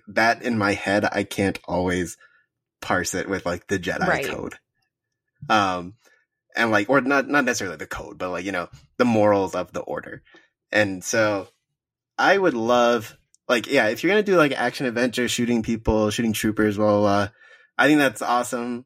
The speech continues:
Speaker 1: Bounty hunters, whatever, mercenaries, soldiers. Like, to me, that, that I'm, I'm down with that. But I would love a Jedi game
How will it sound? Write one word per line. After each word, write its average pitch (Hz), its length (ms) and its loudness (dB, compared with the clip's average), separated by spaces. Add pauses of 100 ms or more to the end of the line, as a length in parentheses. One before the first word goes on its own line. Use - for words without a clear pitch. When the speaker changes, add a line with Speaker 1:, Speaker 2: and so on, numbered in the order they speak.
Speaker 1:
Bounty 120 240 2
hunters, 113 480 -2
whatever, 110 440 2
mercenaries, 107 760 0 (600)
soldiers. 101 720 2 (240)
Like, 107 220 0
to 131 100 -4
me, 160 240 6
that, 131 320 2
that 110 180 -4 (280)
I'm, 120 260 -4 (120)
I'm 113 280 -2
down 123 220 2
with 110 140 -6
that. 92 260 -2 (320)
But 117 100 0
I 143 100 4
would 170 140 2
love 123 300 2
a 110 60 -2
Jedi 98 400 -2
game 87 440 -10